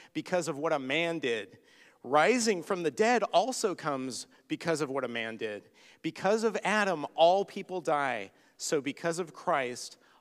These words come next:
all will be made alive." So the bad news is we all start in Adam. What, terrible starting position. Destined to die. But the good news is,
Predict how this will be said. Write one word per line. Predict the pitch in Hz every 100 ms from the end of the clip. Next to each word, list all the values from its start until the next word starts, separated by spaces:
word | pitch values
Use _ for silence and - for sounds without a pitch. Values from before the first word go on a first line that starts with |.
| -
all | 135 139 139
will | 139
be | 135
made | 120 120 117
alive." | 110 113 117 107 -
So | - 170
the | -
bad | 165 185
news | 202 220 208
is | 185 135
we | 165
all | 156 185
start | 180 208 180
in | 180
Adam. | 190 185 - _ _ _ _ _ _ -
What, | 131 143 143 143 - 139 _
terrible | - 214 247 208 147
starting | - 117 117 110
position. | 120 120 107 117 107 _ - - - _ _ _ _ _ _
Destined | 156 135 - 190 175
to | 156
die. | 143 117 101 127 _ _ _
But | - 156
the |
good | 147 - 240 220
news | 175 147 135 143
is, | 131 123 127 131